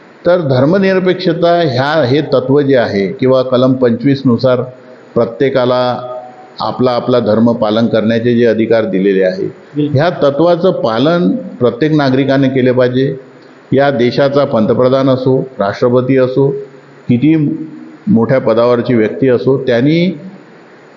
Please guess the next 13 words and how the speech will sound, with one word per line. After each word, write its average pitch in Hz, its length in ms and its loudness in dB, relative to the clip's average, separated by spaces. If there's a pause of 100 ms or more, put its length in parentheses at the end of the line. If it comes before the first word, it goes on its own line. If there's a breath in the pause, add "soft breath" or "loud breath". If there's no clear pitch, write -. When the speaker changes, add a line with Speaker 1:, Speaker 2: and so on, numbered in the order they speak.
(100)
Speaker 1:
कॉन्स्टिट्युशनल 165 760 0
मॉरॅलिटी 160 600 2
ज्याला 156 260 2
म्हणतात, 127 320 0
बाबासाहेबांनी 127 640 2
सांगितलं, 131 480 0 (500)
संविधानिक 156 640 2
नीतिमत्ता, 151 600 0 (500)
ही 143 380 -2
संविधानिक 175 600 0
नीतिमत्ता 185 540 0
पाळलीच 170 500 0
पाहिजे. 92 540 -4